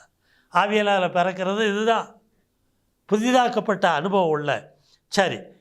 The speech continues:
இன்னும் சொல்றாரு, இந்த பரிசுத்த ஆவியினுடைய புதிதாக்குதல்ல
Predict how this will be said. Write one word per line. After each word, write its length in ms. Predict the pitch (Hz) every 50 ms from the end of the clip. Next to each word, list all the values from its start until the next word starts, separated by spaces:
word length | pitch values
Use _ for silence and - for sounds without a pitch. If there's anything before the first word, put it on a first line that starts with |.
| _ _
இன்னும் 360 | - 180 220 240 254 247 -
சொல்றாரு, 600 | - 190 185 170 180 180 165 156 147 156 - - - - - _ _ _
இந்த 280 | 208 220 226 226 208
பரிசுத்த 580 | - - 180 185 180 247 254 254 254 233 220 214
ஆவியினுடைய 340 | 214 214 202 208 202 196 185
புதிதாக்குதல்ல 1120 | 196 - 180 190 214 214 220 214 208 202 196 180 180 170 160 151 139 117 117 165 202 196